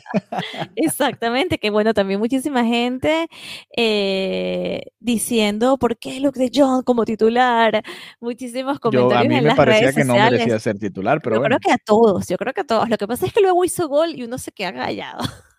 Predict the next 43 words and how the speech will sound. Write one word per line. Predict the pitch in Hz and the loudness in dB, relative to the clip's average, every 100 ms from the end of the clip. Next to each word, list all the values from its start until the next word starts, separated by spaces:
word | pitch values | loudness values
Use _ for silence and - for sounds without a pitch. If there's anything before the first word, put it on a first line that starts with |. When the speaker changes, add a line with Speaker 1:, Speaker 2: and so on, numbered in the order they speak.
| - | -8
Speaker 1:
No, | 120 123 | 0 0
y, | 131 113 | 0 -2
y | 104 107 | -2 -2
es | 98 | 0
así, | 120 120 | 0 0
Speaker 2:
Porque | - | -2
Speaker 1:
se | - | -2
Speaker 2:
eso | 220 | -2
Speaker 1:
tiene | 139 | 2
Speaker 2:
es | |
Speaker 1:
que | - | 4
Speaker 2:
lo | - | 4
que | |
Speaker 1:
quedar | - | 4
Speaker 2:
hacen | - - | 4 2
Speaker 1:
callado. | 247 | 4
Speaker 2:
los | 254 330 | 6 6
jugadores, | 262 208 196 262 320 233 | 4 4 4 4 4 0
¿no? | 226 | -4
Que | 285 | 0
de | 254 | 0
repente | 196 202 196 214 | 0 -2 -4 -4
uno | 254 | -2
Speaker 1:
Ujú. | |
Speaker 2:
dice, | 269 277 | -2 -4
"Pero | 190 196 | -6 -6
¿qué | - 196 | -6 -6
hace | - | -6
este | 233 247 | 2 4
ahí?". | 269 330 | 4 4
Y | 220 | -4
hace | 208 220 | -4 -6
un | 226 | -6
gol | 262 | -8
y | |
dice, | 240 190 | -8 -8
"Bueno, | 208 311 | -8 -8
pero | - 214 | -10 -10
entonces | 214 196 262 | -6 -4 -4
está | 269 - | -6 -8
haciendo | 190 196 208 | -8 -4 -2
la | 240 | -2
tarea". | - 165 226 254 | -4 -2 0 0